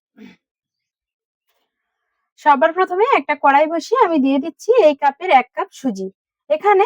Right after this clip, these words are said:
দুশো গ্রাম সুজি রয়েছে। এবার গ্যাসের ফ্লেমটাকে লো রেখে সুজিটাকে নেড়েচেড়ে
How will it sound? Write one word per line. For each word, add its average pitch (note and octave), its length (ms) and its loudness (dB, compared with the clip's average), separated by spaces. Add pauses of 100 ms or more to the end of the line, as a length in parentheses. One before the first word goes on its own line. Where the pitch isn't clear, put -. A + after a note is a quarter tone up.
(100)
দুশো D#4+ 280 -2
গ্রাম E4+ 260 2
সুজি B3+ 320 -2
রয়েছে। F#3 340 -4 (2250)
এবার D#4 260 2
গ্যাসের C4+ 360 2
ফ্লেমটাকে E4+ 580 -2
লো D4+ 200 6
রেখে D4+ 280 2 (120)
সুজিটাকে C#4 500 -4
নেড়েচেড়ে C4+ 460 -4